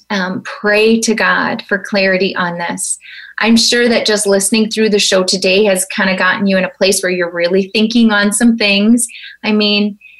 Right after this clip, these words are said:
I'm not in your situation. I can't even imagine how hard this would be. Um, we do know that marriage is a holy sacrament. I mean, we know this.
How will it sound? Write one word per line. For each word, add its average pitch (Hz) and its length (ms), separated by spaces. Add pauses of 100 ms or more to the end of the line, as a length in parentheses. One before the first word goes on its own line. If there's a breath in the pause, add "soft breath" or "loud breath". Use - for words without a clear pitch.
(340 loud breath)
I'm 277 220
not 254 240
in 226 160
your 214 80
situation. 190 600 (100)
I 247 120
can't 269 440
even 269 240
imagine 226 720
how 190 240
hard 190 240
this 190 180
would 190 140
be. 180 340 (420 loud breath)
Um, 202 200
we 226 180
do 240 220
know 226 260
that 214 240
marriage 202 420
is 208 140
a 202 80
holy 240 680
sacrament. 196 580
I 226 60
mean, 226 300
we 254 180
know 240 520
this. 196 400